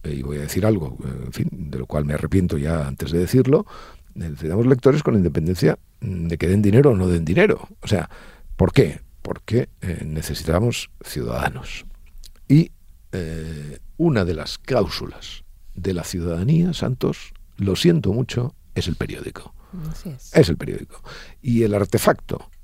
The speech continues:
Speaker 1: eh, ese artefacto de ciudadanía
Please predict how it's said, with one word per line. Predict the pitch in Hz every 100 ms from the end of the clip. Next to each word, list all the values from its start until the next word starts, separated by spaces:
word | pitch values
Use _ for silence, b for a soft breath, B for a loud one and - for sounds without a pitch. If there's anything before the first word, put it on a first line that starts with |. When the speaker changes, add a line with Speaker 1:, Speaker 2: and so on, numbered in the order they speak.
| - - -
Speaker 1:
eh, | 85 80 78 76 80 78 - - 82 80 80 76
ese | - 113
artefacto | 143 87 95 90 - 82
de | 82
ciudadanía | 90 87 95 120 160 160